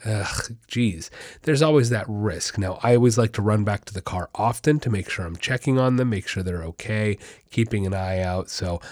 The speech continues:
I'm never very far away when I do that. I don't just go in somewhere and leave for an hour or two. I'm always checking on the dogs. I'm in people's homes. We're usually working outside and the car's running and I'm right there. Um, so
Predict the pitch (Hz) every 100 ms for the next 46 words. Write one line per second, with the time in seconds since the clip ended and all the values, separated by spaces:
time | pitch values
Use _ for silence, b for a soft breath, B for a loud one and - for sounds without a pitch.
0 | B - 110 131 131 120 113 107 95 -
1 | 104 95 92 104 95 82 80 82 80 80
2 | 78 80 76 78 - 85 87 - 85 -
3 | - 117 104 110 107 - 110 104 101 101
4 | 92 92 90 85 90 107 107 101 87 80
5 | 78 - - - - 85 - B B B
6 | 127 135 120 107 - 101 - 92 80 78
7 | 85 - 110 101 107 - - - 85 78
8 | 80 - B B 127 123 127 113 117 104
9 | 104 - 104 92 - 104 90 80 87 -
10 | 95 87 92 87 85 82 82 85 85 82
11 | - 82 78 - 90 B B B B 87
12 | 82 82 82 - B B - 131